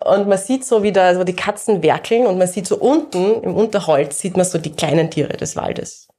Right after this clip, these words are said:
Dachs. Gut, Dachs ist recht groß, aber wurscht. Dachs <laughs> und Mäuse und Hasen und so, die schauen so.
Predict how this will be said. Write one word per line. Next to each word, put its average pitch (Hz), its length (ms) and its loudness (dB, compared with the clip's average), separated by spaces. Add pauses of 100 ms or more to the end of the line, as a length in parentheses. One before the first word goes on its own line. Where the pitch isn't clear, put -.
(140)
Dachs. 202 680 -10 (140)
Gut, 147 240 -10
Dachs - 200 -14
ist - 140 -18
recht - 120 -20
groß, - 320 -20 (100)
aber 147 220 0
wurscht. - 280 -16
Dachs - 440 -4 (160)
<laughs> - 120 -12
und 233 280 0
Mäuse 180 380 2
und 160 180 -2
Hasen 190 280 0
und 214 140 2
so, 233 120 0
die 202 100 -2
schauen 190 180 0
so. 240 80 -4